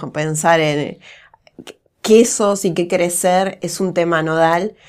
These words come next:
Pero cómo eso incide en tus consumos y en lo que podés producir y en lo que podés aportar a la sociedad, creo que no es menor.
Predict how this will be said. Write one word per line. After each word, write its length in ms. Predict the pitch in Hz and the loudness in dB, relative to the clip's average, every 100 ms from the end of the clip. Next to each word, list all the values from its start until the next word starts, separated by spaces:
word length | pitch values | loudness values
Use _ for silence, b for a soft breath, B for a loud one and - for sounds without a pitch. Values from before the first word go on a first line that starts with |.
| b b b - | b b b 2
Pero 200 | 190 196 | 4 6
cómo 180 | 233 254 | 6 6
eso 220 | 254 247 | 4 2
incide 560 | 220 - 226 240 247 208 | 2 0 2 2 2 0
en 140 | 175 | -4
tus 100 | 180 | -6
consumos 680 | - 190 190 220 220 233 233 | -2 0 0 0 0 0 -2
y 40 | |
en 60 | 180 | -4
lo 80 | 160 | -4
que 100 | 156 | -2
podés 220 | 175 190 | -2 -2
producir 560 | 196 190 170 185 185 196 | -2 -2 -2 0 0 0
y 80 | |
en 80 | 175 | 0
lo 100 | 156 | -2
que 80 | 147 | -4
podés 400 | 151 160 170 175 - | -4 -2 -4 -8 -8
aportar 640 | 156 160 160 156 160 165 | -6 -4 -4 0 2 2
a 80 | 160 | 0
la 120 | 143 | -4
sociedad, 600 | - 160 - 165 170 196 b b b _ | -6 -8 -6 -4 -4 -8 b b b _
creo 220 | 185 185 | 2 4
que 100 | 170 | 4
no 100 | 175 | 0
es 120 | 180 | -2
menor. 480 | 190 185 190 214 233 | 0 2 2 0 -4